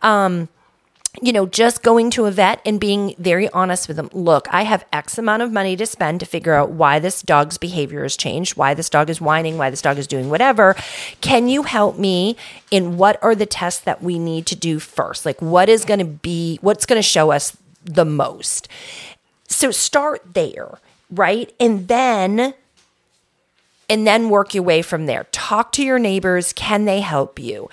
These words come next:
Talk to a friend or a family member. Can they help you temporarily? Like, "Look,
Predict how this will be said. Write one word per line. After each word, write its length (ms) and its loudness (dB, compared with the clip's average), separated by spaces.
Talk 320 -2
to 160 2
a 60 6
friend 380 0
or 100 6
a 60 0
family 380 -2
member. 300 -2
Can 300 -2
they 120 2
help 280 -2
you 100 -2
temporarily? 800 -2
Like, 240 -4
"Look, 380 2